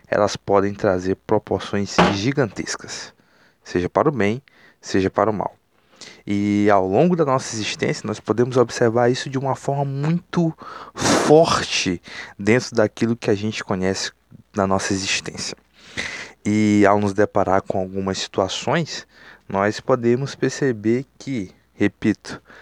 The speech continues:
tais sentimentos possuem, possuem, desculpa, poderes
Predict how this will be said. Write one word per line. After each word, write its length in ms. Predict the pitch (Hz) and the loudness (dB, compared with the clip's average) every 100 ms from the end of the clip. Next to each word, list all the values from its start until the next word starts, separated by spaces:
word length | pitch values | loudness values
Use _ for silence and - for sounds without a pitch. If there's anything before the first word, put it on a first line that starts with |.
| - - _ _ _ | -20 -20 _ _ _
tais 260 | 95 113 - | 2 4 0
sentimentos 640 | 143 - 165 117 120 - | -6 -6 -4 -2 -2 -4
possuem, 680 | - 139 131 - 107 107 117 - - - - - - | 0 0 2 0 0 2 -2 -10 -20 -20 -20 -6 2
possuem, 600 | 117 - - 104 104 107 | 2 2 2 2 2 0
desculpa, 520 | - - - - 104 | -4 -6 -6 -2 -2
poderes 640 | - 113 98 110 117 - | 2 2 4 2 2 -4